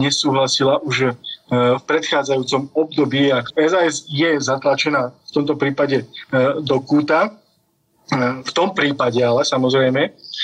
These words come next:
ak sa jej v rámci rokovania nepodarí napríklad z toho, e, desať bodového plánu urobiť menej bodový plán. E,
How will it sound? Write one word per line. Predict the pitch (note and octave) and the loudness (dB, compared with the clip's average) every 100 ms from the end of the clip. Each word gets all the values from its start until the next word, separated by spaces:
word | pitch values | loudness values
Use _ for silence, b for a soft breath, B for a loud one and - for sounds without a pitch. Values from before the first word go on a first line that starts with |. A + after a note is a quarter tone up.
| B - B2 B2+ - | B -2 0 0 -2
ak | - C#3+ G3 - - B B B _ | -4 -2 -2 -4 -16 B B B _
sa | - - C3 | -6 -2 2
jej | C3 E3 | 2 2
v | D#3 | 0
rámci | C#3+ D3 D3+ - | 0 0 0 0
rokovania | C#3 C#3+ D#3 D3 C#3 | 0 0 0 2 0
nepodarí | B2+ C#3 C#3+ F#3 C#3 B2+ C3+ D#3 B B - B2+ | 0 0 0 -2 -2 -4 -6 -8 B B -6 -2
napríklad | D3 E3+ D#3 D#3 C#3+ C#3 _ | -2 -2 -2 0 -2 -2 _
z | - - | -6 -2
toho, | D#3 C#3+ A#2 B B B | 0 0 -2 B B B
e, | B2 B2 B2 | 0 2 2
desať | A#2+ D3+ E3+ D#3 C3 | 0 -2 0 -4 -2
bodového | C#3+ D3+ C#3 C3+ C3+ D3 - | 0 0 0 0 0 -2 -2
plánu | C3+ C3+ C#3 C#3+ D3+ | 0 2 2 0 0
urobiť | D3 D3 C#3+ | 0 2 2
menej | C#3 D#3 F3+ D3+ | 0 2 0 0
bodový | C3+ C3 A#2 A#2 | -2 -2 -2 -4
plán. | B2+ B2+ | -2 0
E, | A#2 | 0